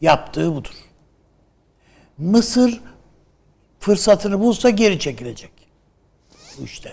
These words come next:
bu oyundan. Yani ne haliniz varsa görün diyecek. Neyse. Bu o kadar ki Hafter Fransa'yı bile korkuttu yani.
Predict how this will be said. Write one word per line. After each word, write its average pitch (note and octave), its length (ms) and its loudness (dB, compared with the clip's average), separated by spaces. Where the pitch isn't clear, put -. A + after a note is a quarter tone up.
bu D2+ 100 -4
oyundan. A#1+ 420 -8
Yani C#3+ 140 -8
ne D#3 60 -2
haliniz D3 400 -2
varsa C#3+ 260 -4
görün C3+ 360 -8
diyecek. G2 300 -20
Neyse. - 380 -20
Bu F3 460 -2
o C#3 80 -4
kadar A3 300 4
ki E3 80 -4
Hafter D#3 500 2
Fransa'yı F#3+ 600 2
bile G3 180 2
korkuttu E3 520 -4
yani. A2 260 -10